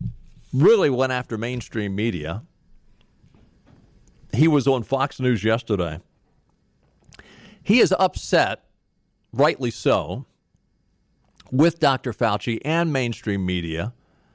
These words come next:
He's upset with mainstream media for refusing to press Fauci on issues such as why is the United States National Institute of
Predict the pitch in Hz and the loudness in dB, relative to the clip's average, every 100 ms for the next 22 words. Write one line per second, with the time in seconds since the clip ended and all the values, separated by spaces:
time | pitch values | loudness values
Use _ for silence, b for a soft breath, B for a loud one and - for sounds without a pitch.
0 | _ _ _ _ _ _ _ _ _ _ | _ _ _ _ _ _ _ _ _ _
1 | _ _ 120 202 220 226 - 220 160 170 | _ _ 0 2 2 0 2 0 2 0
2 | 190 - 160 143 170 160 131 143 127 113 | 0 0 -2 2 2 2 2 2 2 2
3 | 113 175 202 170 156 135 - - - - | -2 -4 -2 0 0 -2 -4 -6 -8 0
4 | 175 185 - - _ - - 120 117 - | 0 0 -6 -20 _ -10 -2 0 0 -2
5 | 107 101 - 107 107 - 139 143 - 95 | -2 -2 0 -2 -2 -2 -4 -2 -2 0
6 | 92 98 - _ - 160 147 - 143 135 | 0 -4 -12 _ -2 0 0 -2 -2 0
7 | 117 113 - b b b b - 104 131 | 0 0 -6 b b b b -6 2 2
8 | 143 165 147 127 113 110 110 117 123 113 | 2 0 -2 -4 -4 -4 -2 0 0 -2
9 | - 117 - 104 110 127 113 104 123 123 | -2 -2 -4 -6 -4 -4 -6 -4 -4 -4
10 | - 101 113 101 92 | -6 -2 0 0 -2